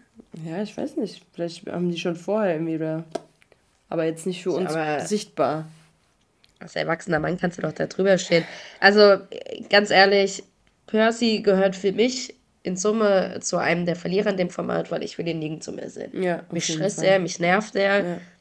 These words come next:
Speaker 2: Der bringt überhaupt keine positiven Vibes mit.
Speaker 1: Ja,
Speaker 2: Im
Speaker 1: nur
Speaker 2: Grundsatz macht er
Speaker 1: negativ.
Speaker 2: gar nix, außer irgendwie, äh, äh, dann Leute irgendwie, äh, zu degradieren und sie nicht sprechen zu lassen,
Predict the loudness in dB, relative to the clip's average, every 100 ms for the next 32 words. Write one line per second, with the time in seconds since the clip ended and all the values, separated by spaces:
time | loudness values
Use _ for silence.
0 | _ _ -2 -2 2 2 2 0 0 -2
1 | 0 0 2 4 4 2 -4 -4 0 4
2 | 4 2 0 0 0 -2 0 4 6 8
3 | 8 6 6 4 2 2 4 4 4 0
4 | -4 -12 -18 _ _ 2 4 8 8 6
5 | 4 4 8 8 8 6 6 8 6 2
6 | -2 -2 4 4 4 4 4 4 4 4
7 | 4 4 2 4 4 6 4 2 0 -2
8 | -2 0 0 0 -2 2 2 2 0 -4
9 | -6 -4 -4 -4 -4 -4 0 0 -2 -4
10 | -4